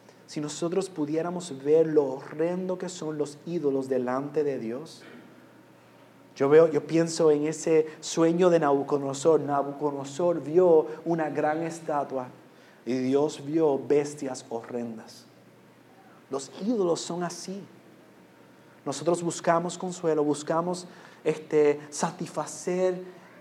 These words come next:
ese ídolo en nuestra vida. Y eso es horrendo delante de la presencia de Dios. Así que destruyamos los ídolos de nuestra vida. Recordemos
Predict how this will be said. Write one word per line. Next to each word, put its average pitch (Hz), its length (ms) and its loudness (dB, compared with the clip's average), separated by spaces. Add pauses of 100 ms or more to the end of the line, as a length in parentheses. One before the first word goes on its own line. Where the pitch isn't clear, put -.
(200)
ese - 340 0
ídolo 196 320 4
en 185 40 -2
nuestra 190 340 -2
vida. 160 440 0 (1120)
Y - 40 -16
eso - 200 -12
es - 140 -16
horrendo 160 560 -12 (360)
delante 147 500 -2
de 131 60 -2
la 135 140 -4
presencia 143 440 -4
de 139 200 2
Dios. 135 200 -2
Así 170 260 -4
que 156 260 0 (720)
destruyamos 170 1040 2
los 156 180 -2
ídolos 160 360 4
de 147 80 4
nuestra 151 280 0
vida. 147 300 2
Recordemos 165 840 0